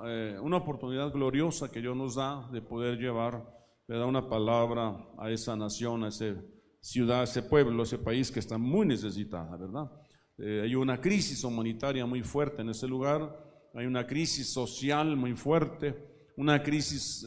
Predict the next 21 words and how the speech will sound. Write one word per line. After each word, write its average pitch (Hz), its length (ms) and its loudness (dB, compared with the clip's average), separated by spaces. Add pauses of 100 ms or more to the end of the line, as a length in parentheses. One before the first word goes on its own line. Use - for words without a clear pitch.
(140)
sanitaria 131 680 2
muy 127 160 -2
fuerte, 143 640 -4 (360)
una 131 220 0
crisis 135 380 -2
económica 135 760 4
muy 127 180 0
fuerte, 143 1080 -2
una 131 160 0
crisis 139 360 0
política 139 720 6
muy 135 220 2
fuerte. 139 720 -2 (220)
O - 40 -20
sea, 175 80 -2
es 143 140 0
un 226 320 2
país 160 320 2
con 135 160 0
muchas 180 320 4
necesidades 107 880 -4